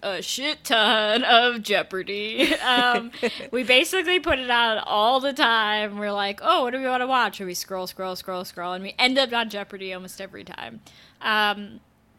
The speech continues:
Speaker 1: but so I've been watching that. It's really good. Alex Trebek is like, <laughs>
Speaker 2: I,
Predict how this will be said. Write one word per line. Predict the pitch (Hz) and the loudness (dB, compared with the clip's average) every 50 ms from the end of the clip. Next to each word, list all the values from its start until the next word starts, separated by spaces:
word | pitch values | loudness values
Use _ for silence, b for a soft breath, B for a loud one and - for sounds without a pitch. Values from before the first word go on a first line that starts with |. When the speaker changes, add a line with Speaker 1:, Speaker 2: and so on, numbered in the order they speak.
| _ _ _ _ _ _ _ _ _ _ 226 | _ _ _ _ _ _ _ _ _ _ -10
Speaker 1:
but | 226 220 240 226 220 226 | -2 0 0 0 0 0
so | 240 220 | 0 0
I've | 220 220 | 0 0
been | 220 | 2
watching | 214 214 220 220 - 311 277 | 2 2 2 2 0 -2 0
that. | 254 226 214 220 220 - | 2 2 4 2 2 0
It's | - 214 - | -4 -10 -10
really | 208 208 214 220 214 | -8 -6 -6 -6 -6
good. | 208 202 196 196 196 196 196 | -4 -4 -4 -4 -4 -6 -6
Alex | - - 190 190 202 202 - | -6 -6 -6 -6 -8 -10 -12
Trebek | - 196 190 190 190 | -10 -10 -10 -10 -10
is | 196 185 185 - | -14 -16 -12 -10
like, | 170 170 165 - | -10 -10 -10 -10
<laughs> | |
Speaker 2:
I, | - 185 196 214 175 202 196 190 - 233 240 233 | -10 -8 -8 -8 -6 -6 -8 0 2 2 2 2